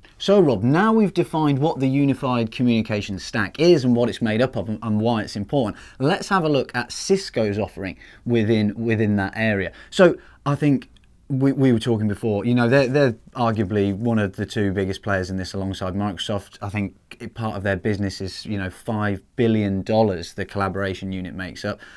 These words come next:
Over fifty percent of the market potentially controlled by Cisco. So, so they play a really fundamental part in the industry.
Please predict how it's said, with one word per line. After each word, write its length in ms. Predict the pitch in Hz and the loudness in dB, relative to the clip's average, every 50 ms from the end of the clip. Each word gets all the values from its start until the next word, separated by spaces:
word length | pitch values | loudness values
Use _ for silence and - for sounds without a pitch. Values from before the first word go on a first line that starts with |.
| - _ - | -20 _ -4
Over 400 | - 120 113 101 101 101 98 92 - _ _ _ _ - | -2 0 0 0 0 0 -2 -2 -4 _ _ _ _ -16
fifty 380 | - - 135 127 127 - 120 110 | -6 0 0 0 2 0 -4 -2
percent 340 | - 113 - - 117 107 107 | -2 -2 -2 -2 -2 -2 -2
of 80 | 98 | -2
the 80 | 104 101 | 0 2
market 420 | 107 117 123 120 113 - 107 - | 2 4 2 0 0 -4 -10 -12
potentially 440 | - - - 110 104 101 - 104 95 | -12 -8 -6 -4 -4 -4 -6 -6 -6
controlled 400 | - 104 95 - - 113 104 92 | -6 -6 -8 -6 -4 -4 -4 -4
by 100 | 95 95 | -4 -6
Cisco. 320 | 95 - 113 - - 107 | -6 -6 -6 -6 -6 -8
So, 160 | 104 - 139 - | -6 -4 -6 -6
so 160 | - - 147 131 | -4 0 2 2
they 120 | 135 135 | 2 2
play 220 | 127 135 135 123 | 2 2 2 2
a 40 | 123 | 4
really 260 | 120 131 131 117 110 | 4 4 4 4 2
fundamental 580 | 110 - - 123 117 113 110 113 110 104 - 104 | 0 -2 0 0 2 2 2 2 0 0 -4 -6
part 240 | - 120 113 104 90 | -6 -4 -4 -4 -4
in 60 | 92 | -6
the 100 | 95 95 | -8 -8
industry. 360 | 95 90 87 - - - 104 | -8 -8 -10 -14 -18 -20 -20